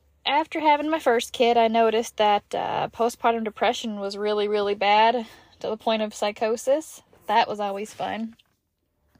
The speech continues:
And I noticed that when I became a parent, and the more children that I had, obviously, I do have four, it was harder and harder for me to kinda keep a,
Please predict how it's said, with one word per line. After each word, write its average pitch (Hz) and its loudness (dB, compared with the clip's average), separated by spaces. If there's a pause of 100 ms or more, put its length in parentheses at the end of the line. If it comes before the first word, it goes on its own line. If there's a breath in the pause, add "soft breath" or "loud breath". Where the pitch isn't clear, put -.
(180)
And 247 0
I 240 2
noticed 262 0
that 247 2 (880 loud breath)
when 226 -2
I 233 2
became 254 -6
a 233 -4
parent, 220 -6 (260)
and 202 -14 (500)
the 220 -2
more 254 4
children 240 2
that 196 -2
I 175 0
had, 202 -2
obviously, 185 -6 (100)
I 180 -10
do 196 -8
have 214 -6
four, 180 -12 (1700)
it 254 2
was 254 -2
harder 262 2
and 269 -6
harder 240 2
for 233 -10
me 220 -2
to 220 -2
kinda 202 -8
keep - -12
a, 170 -2